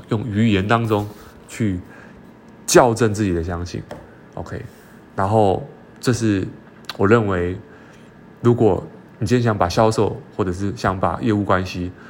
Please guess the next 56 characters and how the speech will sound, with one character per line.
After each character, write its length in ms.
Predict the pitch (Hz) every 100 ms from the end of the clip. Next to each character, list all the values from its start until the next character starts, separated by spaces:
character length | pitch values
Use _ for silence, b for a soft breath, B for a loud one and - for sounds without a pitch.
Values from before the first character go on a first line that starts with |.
| B
呃， 160 | 92 92
任 220 | 123 113
何 120 | 101
关 200 | 87 95
系 100 | 95
把 120 | 90
它 40 | 87
做 180 | - 98
好， 220 | 95 -
第 120 | - 101
一 40 |
个， 160 | 98 - B B B
不 100 | -
是 120 | 117 143
去 140 | 131
精 180 | 120 117
研 160 | 101
话 200 | 90 95
术， 180 | 87 -
而 60 | -
是 180 | 98 95 - B B B B B
去 300 | - 120 101 120 - -
练 200 | 143 131
习 200 | 98 101
你 100 | 92
的 120 | 82 82
相 200 | 92 90
信。 220 | - 82 - - - B B B
好， 140 | B 87
相 220 | 101 117
信 180 | 117 101
这 60 |
件 120 | 98 90
事 140 | -
情 160 | 92 82
是 220 | - 85 - B B B
非 120 | -
常 100 | 90
重 180 | 87 82
要。 160 | 95 -
所 160 | 127 160
以 60 | 143
如 160 | 151
果 180 | 185 120
相 240 | 101 156
信 240 | 156 151 107 -
这 100 | -
件 160 | 139 135
事 100 | 127
情 220 | 110 87
能 100 | 92
够 120 | 107
提 200 | 107 90
升 200 | 87 98
起 100 | 101
来， 180 | 92 -